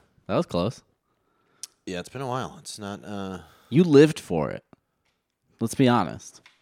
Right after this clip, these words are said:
Speaker 1: Your goal was to get drunk and then fight someone.
Speaker 2: It was fun.
Speaker 1: Was
Speaker 2: It's
Speaker 1: it?
Speaker 2: a fun way to be.
Speaker 1: Was it a fun thing?
Speaker 2: Yeah.
Speaker 1: Or <laughs> just you wanted pain? <laughs> You wanted to cause and feel pain
Speaker 2: Well,
Speaker 1: on
Speaker 2: both.
Speaker 1: top of the alcoholism.
Speaker 2: But it's fun.
Speaker 1: <laughs>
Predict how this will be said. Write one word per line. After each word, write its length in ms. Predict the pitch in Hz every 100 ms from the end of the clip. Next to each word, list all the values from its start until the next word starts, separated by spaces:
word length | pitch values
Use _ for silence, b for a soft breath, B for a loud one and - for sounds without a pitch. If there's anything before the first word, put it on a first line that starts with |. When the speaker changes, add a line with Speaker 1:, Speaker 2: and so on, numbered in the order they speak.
| _
Speaker 1:
Your 180 | 110 147
goal 320 | 139 143 147
was 140 | 127 -
to 100 | 113
get 260 | 95 131 -
drunk 380 | 127 117 117 - b b
and 140 | 113 104
then 100 | 104
fight 300 | - 104 -
someone. 400 | - 71 - - _
Speaker 2:
It 60 | 160
was 160 | 226 -
fun. 500 | - 202 370 - - - _ _ _ _ _ _ _ _ -
Speaker 1:
Was 180 | 175
Speaker 2:
It's 80 | 220
Speaker 1:
it? 0 |
Speaker 2:
a 40 | -
fun 220 | 208 247
way 120 | 240
to 80 | 233
be. 380 | 214 349 311 -
Speaker 1:
Was 200 | 127 160
it 80 | 226
a 60 | 180
fun 340 | 175 196 240
thing? 260 | 240 254 247
Speaker 2:
Yeah. 380 | 175 370 370 - -
Speaker 1:
Or 140 | 131
<laughs> 0 |
just 420 | 113 147 - 131
you 60 | 165
wanted 480 | 135 139 131 - -
pain? 420 | 139 117 92 90 -
<laughs> 180 | 170 -
You 260 | 156 165 139
wanted 240 | 123 120
to 60 | 123
cause 340 | - 135 139
and 120 | 127 104
feel 180 | 120 117
pain 320 | 120 113 95 -
Speaker 2:
Well, 60 | 339
Speaker 1:
on 40 | 320 254
Speaker 2:
both. 80 | 262
Speaker 1:
top 200 | 151 143
of 100 | 135
the 80 | 120
alcoholism. 680 | 123 117 104 104 104 - -
Speaker 2:
But 160 | 117 175
it's 120 | 208
fun. 280 | - 349 392
Speaker 1:
<laughs> 140 | 190